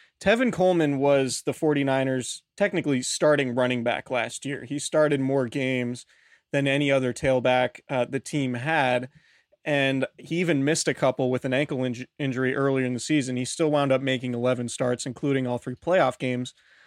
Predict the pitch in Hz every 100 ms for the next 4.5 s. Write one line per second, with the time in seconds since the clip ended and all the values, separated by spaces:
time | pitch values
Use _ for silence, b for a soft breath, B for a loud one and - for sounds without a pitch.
0 | b b - 143 135 131 127 - _ -
1 | 190 185 180 190 180 165 151 143 165 135
2 | 139 151 135 131 127 135 123 127 123 139
3 | 127 127 123 135 127 123 123 127 123 120
4 | 139 127 143 131